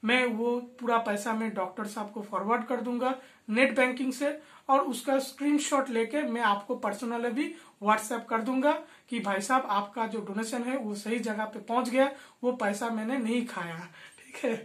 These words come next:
तो बहुत साफ सुथरा हिसाब रहता है मेरा, ठीक है, क्योंकि पैसा जो लेता है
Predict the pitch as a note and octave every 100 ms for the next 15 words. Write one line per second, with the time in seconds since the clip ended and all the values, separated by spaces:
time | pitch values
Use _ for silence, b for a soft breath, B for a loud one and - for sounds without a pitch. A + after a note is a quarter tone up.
0 | - _ _ _ B B B - E4 -
1 | B3 C4 B3+ B3 B3 A3+ B3 A#3 G3+ A3
2 | G#3+ G3 F#3 G3+ F#3 F3 E3+ - B B
3 | B A#3+ C4 B3 A3+ G#3+ A3 G#3+ C#4+ C4+
4 | C#4+ C4 B3+ C4 C4+ C#4+